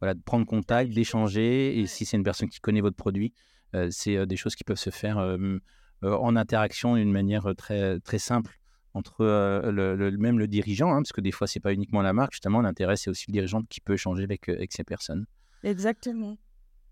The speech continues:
Speaker 1: Eh ben, écoute, merci de ta participation à ce podcast.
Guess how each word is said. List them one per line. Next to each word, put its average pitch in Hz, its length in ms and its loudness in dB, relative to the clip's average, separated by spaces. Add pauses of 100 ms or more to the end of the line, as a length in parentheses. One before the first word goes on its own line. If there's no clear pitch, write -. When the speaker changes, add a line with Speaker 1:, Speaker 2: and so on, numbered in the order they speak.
(320)
Speaker 1:
Eh 143 60 2
ben, 135 140 4
écoute, 131 380 -2
merci 160 480 0
de 156 40 -6
ta 147 160 2
participation 131 1040 -2
à 120 60 2
ce - 160 -2
podcast. - 840 -2